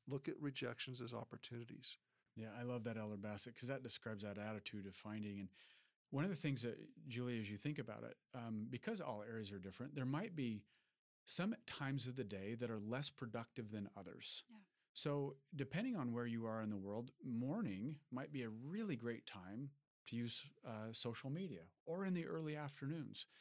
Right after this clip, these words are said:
Speaker 2: Um, work with your mission leaders, because certainly they have experience and we want you to follow their counsel and their guidance.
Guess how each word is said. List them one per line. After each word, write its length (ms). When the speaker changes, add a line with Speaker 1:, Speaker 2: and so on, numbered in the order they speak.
Speaker 2:
Um, 320
work 260
with 180
your 80
mission 400
leaders, 380
because 300
certainly 640
they 220
have 220
experience 760
and 320
we 180
want 380
you 100
to 160
follow 560
their 200
counsel 580
and 100
their 80
guidance. 480